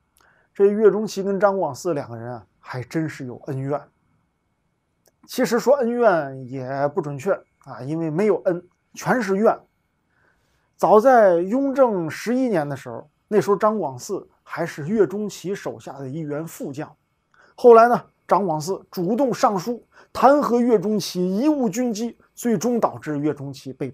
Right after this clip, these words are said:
罢官。这不现在还赋闲在家吗？你说这俩人那能处得好吗？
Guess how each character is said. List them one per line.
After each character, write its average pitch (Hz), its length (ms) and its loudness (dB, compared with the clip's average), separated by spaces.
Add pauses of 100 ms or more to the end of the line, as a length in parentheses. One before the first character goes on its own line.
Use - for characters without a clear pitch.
罢 160 180 -4
官。 143 240 -10 (140)
这 - 100 -18
不 135 80 -12
现 147 180 -12
在 147 200 -6
还 - 120 -16
赋 131 220 -14
闲 139 180 -12
在 139 140 -6
家 131 220 -12
吗？ 123 100 -18 (300)
你 139 140 -16
说 139 100 -2
这 202 140 -2
俩 127 180 -4
人 135 220 -8
那 165 140 -8
能 143 180 -8
处 175 180 -10
得 147 60 -8
好 107 240 -18
吗？ 113 140 -20